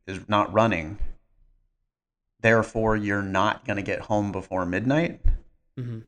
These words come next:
Speaker 1: that's flawed because I might have alternate routes to get home before midnight.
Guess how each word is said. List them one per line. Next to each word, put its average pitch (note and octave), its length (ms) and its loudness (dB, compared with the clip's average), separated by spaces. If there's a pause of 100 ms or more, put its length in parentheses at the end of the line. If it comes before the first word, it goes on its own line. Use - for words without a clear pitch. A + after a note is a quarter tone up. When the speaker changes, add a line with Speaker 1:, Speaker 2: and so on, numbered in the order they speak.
(440)
Speaker 1:
that's G#2+ 200 4
flawed F2+ 500 2
because F#2 480 -4 (140)
I G#2+ 60 2
might G2 180 0
have G2+ 200 -2
alternate F2 400 -4
routes F2 280 -8
to - 80 -18
get - 140 -14
home F2+ 200 -6
before - 320 -8
midnight. - 300 -18